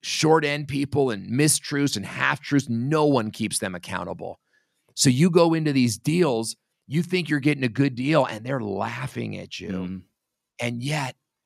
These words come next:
Speaker 1: my marketing videos, like, it's a struggle to get them out. But here's the deal. The camera's now on you. You're like, "I love real estate and I love this community.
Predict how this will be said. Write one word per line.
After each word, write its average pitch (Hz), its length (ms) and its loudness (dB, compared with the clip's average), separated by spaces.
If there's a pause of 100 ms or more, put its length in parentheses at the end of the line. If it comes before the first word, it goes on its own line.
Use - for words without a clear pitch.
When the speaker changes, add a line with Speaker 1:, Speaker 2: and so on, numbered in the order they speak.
(480)
Speaker 1:
my 120 200 -2
marketing 123 540 -4
videos, 107 340 -2
like, 107 200 -4
it's 110 160 -8
a 117 40 -6
struggle 113 440 -4
to 113 100 -6
get 107 180 -4
them 101 160 -8
out. 104 300 -2 (460)
But 117 100 -2
here's 117 280 -2
the 110 100 -8
deal. 107 360 -6 (1000)
The 110 120 -2 (220)
camera's 123 380 -4
now 110 160 0
on 107 120 -4
you. 104 360 -2
You're 110 120 -2
like, 101 300 -4 (960)
"I 113 120 4
love 113 280 4
real 107 160 2
estate 104 400 -4
and 104 120 -6
I 101 40 0
love 104 200 0
this 104 160 -2
community. 98 500 -8